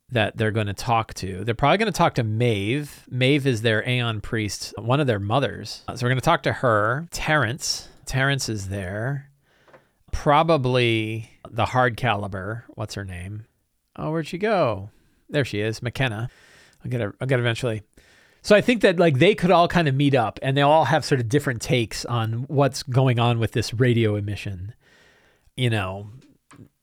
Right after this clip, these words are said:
Ma-, Maeve probably is like, "We need to find out the technology that is there and let people know, let the, let the, the Amber Papacy know what's going on.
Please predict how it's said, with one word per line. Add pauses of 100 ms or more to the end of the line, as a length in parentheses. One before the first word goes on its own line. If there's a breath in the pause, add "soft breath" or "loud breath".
(260)
Ma-,
Maeve
probably
is
like,
"We
need
to
find
out
the
technology
that
is
there
and
let
people
know,
let
the,
let
the, (100)
the (120)
Amber
Papacy
know
what's
going
on.